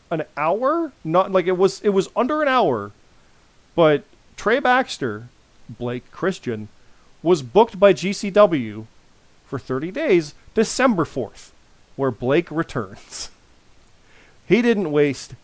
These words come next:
any time. I know Ty is booked for January or February, I think it is. She's already been booked. A bunch of other people are getting some bookings already. You've got OnlyFans being opened up again. Like, they're, they're doing their things immediately because they're released.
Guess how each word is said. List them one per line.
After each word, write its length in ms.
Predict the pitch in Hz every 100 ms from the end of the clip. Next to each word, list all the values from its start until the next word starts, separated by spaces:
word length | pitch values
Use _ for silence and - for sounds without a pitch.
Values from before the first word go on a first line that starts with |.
| _ _ _ _ -
any 320 | 175 185 147
time. 420 | 143 123 95 92 - - -
I 60 | 143
know 80 | 139
Ty 280 | 135 156 165
is 180 | 170
booked 260 | 127 160 165
for 160 | - 120
January 720 | 131 175 208 202 214 214 202
or 60 |
February, 540 | 135 175 180 196 196 196
I 40 |
think 180 | 185 202
it 100 | 202
is. 240 | 202 208
She's 200 | - 175
already 240 | 180 185 180
been 140 | 180
booked. 320 | 170 185 180 -
A 340 | _ _ _
bunch 200 | 151 147
of 100 | 131
other 160 | 143 151
people 300 | 151 - 151
are 40 |
getting 240 | 139 143
some 140 | 139 131
bookings 380 | 143 135 143 135
already. 520 | 139 139 139 139 135 - - - - 151
You've 160 | 135
got 140 | 123 120
OnlyFans 600 | 160 196 - 202 202 165
being 200 | 196 196
opened 260 | 196 202
up 140 | 202 202
again. 400 | 185 196 196 196
Like, 220 | 170 160
they're, 180 | 175 170
they're 120 | 175
doing 320 | 156 202 202
their 120 | 190
things 460 | 185 196 196 160 - -
immediately 840 | 180 175 175 180 185 175 143 151
because 540 | 139 151 151 135 120 - _ _
they're 120 | 117 120
released. 480 | 170 247 359 -